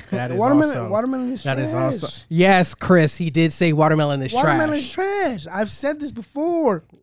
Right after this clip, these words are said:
Speaker 1: Yes, Hector, he said that. Yes, Hector, he said that.
Speaker 2: <laughs> Watermelon.
Speaker 1: Yes,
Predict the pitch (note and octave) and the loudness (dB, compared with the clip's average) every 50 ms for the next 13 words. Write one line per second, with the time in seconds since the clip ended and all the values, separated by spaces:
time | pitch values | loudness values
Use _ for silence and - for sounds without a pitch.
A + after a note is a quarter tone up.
0 | _ F#3 F#3 G3+ G#3+ G#3+ G#3+ G#3+ G3+ - - G3+ F#3+ F3+ - - F3 E3+ E3+ G3 | _ 2 4 6 6 8 6 6 4 2 0 0 0 0 0 2 4 4 4 2
1 | G3 - - G#3 G#3 G3+ G3 - F#3+ F3 E3 B2 G#2 - _ _ _ _ C#3+ D3 | 2 2 2 2 4 4 2 2 2 2 2 0 -4 -10 _ _ _ _ -4 -2
2 | D3+ D#3+ E3+ F#3 - _ _ - E3+ D#3+ C#3+ - D3+ C#3 F#3+ F3 D3 C#3+ - - | 0 0 0 -2 -4 _ _ -6 -6 -6 -6 -6 -4 -4 -2 -2 -4 -6 -6 -4
3 | E3+ E3 D#3 - - B2+ A2+ - E3 E3 F#3 G3+ A#3+ B3+ B3+ A#3 A3+ A3 G#3 A3 | -4 -4 -4 -6 -10 -12 -12 -6 0 2 4 6 6 6 6 8 8 8 10 8
4 | A3+ A3+ C#4+ | 8 6 4